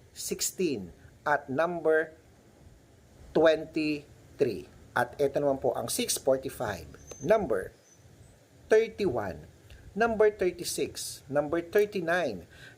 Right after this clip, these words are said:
number forty-two, number twenty-five, at number seventeen. At ito naman po ang six forty-nine, number eleven, number twenty-eight, number seventeen, number thirty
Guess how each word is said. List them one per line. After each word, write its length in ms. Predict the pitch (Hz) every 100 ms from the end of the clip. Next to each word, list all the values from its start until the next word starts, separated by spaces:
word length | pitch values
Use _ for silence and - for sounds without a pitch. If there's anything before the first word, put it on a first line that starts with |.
| -
number 400 | 233 226 214 214
forty-two, 720 | - 196 190 180 - 143 95 - - - - - -
number 400 | 208 214 190 196
twenty-five, 720 | 175 165 160 151 143 110 92 - -
at 160 | 123
number 400 | 143 175 160 165
seventeen. 640 | - 135 120 110 - 87 67 - - - -
At 160 | 143 -
ito 240 | 143 143
naman 160 | 139 131
po 160 | 127 117
ang 80 |
six 400 | - 120 104 -
forty-nine, 640 | - 123 120 113 104 98 78 - - - - - -
number 480 | 220 214 208 202 - - 160
eleven, 480 | 143 127 98 95 82 - _ - -
number 640 | 170 214 208 196 208 208 - -
twenty-eight, 720 | 160 170 170 - - 127 95 - _ _
number 640 | 175 214 208 196 196 196 - _ -
seventeen, 800 | - 185 156 143 143 117 87 85 - _
number 560 | 170 214 214 208 208 202 - _ _ _
thirty 640 | 214 202 196 - 139 90